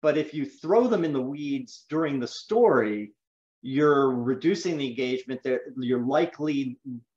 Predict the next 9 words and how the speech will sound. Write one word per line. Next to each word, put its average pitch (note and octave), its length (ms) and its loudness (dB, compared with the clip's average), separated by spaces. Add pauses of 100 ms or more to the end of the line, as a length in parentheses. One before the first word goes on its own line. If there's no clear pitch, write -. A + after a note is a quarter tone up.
(160)
um, A#2+ 380 -2 (100)
you're D#3+ 140 0
likely G3+ 340 6
going F#3+ 320 2
a D3+ 60 2
lot C#3 260 0 (160)
further D#3 380 0
than B2+ 200 -4
they C3 180 -4